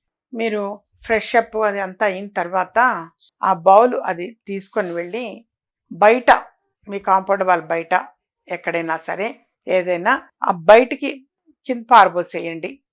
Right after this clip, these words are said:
అంటే అది ఇంకిపోతాయి, అదేమీ అలా ఉండేదేం కాదు, గోడ పక్కనో అలా. లేదు అని అంటారా మీ ఇంట్లోనే మామూలు వాష్ బేసిన్‌లో పారబోసి ఆ బౌల్ కడిగేసినా అయిపోతుంది. ఆ కొంచెం పాలే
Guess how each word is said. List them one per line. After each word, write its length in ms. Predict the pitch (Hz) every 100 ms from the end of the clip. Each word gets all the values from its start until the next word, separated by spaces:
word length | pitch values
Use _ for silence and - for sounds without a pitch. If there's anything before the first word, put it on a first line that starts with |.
| _
అంటే 200 | 180 175
అది 140 | 226 190
ఇంకిపోతాయి, 720 | 175 226 226 208 185 165 185 226 -
అదేమీ 300 | 170 175 185
అలా 140 | 175 170
ఉండేదేం 420 | 165 180 175 160
కాదు, 280 | 185 156 190 - _ 190
గోడ 220 | 196 190
పక్కనో 420 | 185 190 175 165
అలా. 200 | 185 160 240
లేదు 300 | 240 269 269
అని 120 | 262
అంటారా 280 | 254 262 294
మీ 140 | 254 262
ఇంట్లోనే 440 | 247 262 262 262 277 277
మామూలు 300 | 233 233 240
వాష్ 260 | 233 220 214
బేసిన్‌లో 380 | 214 208 208 202
పారబోసి 560 | 208 196 190 190 185 247 285 -
ఆ 120 | 190 185 180 180
బౌల్ 260 | 185 190 185
కడిగేసినా 500 | 175 170 170 - 233
అయిపోతుంది. 580 | 196 156 156 151 160 - _
ఆ 120 | - -
కొంచెం 420 | 254 233 269 269 247 _
పాలే 300 | 185 180 277